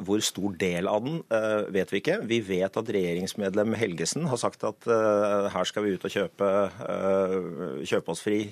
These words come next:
i, eh, E U. Og i går spurte jeg oljeminister, eh, Tord Lien om han trodde at denne avtalen kom til å påvirke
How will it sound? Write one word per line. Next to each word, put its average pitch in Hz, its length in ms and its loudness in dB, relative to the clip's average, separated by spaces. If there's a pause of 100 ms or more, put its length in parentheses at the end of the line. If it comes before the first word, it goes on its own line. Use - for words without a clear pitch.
i, 92 300 -2
eh, 95 560 0
E 113 280 4
U. - 60 -6 (600)
Og 110 120 2
i 120 60 0
går 98 280 2
spurte 101 460 0
jeg 95 280 4
oljeminister, 92 920 0 (220)
eh, 98 300 2
Tord 101 320 -2
Lien 127 460 2 (540)
om 113 160 -2
han 95 260 2
trodde 95 420 0 (100)
at - 420 -4 (140)
denne 95 640 0 (120)
avtalen 92 560 0
kom 98 120 -2
til 95 140 -4
å - 40 -6
påvirke 87 760 -2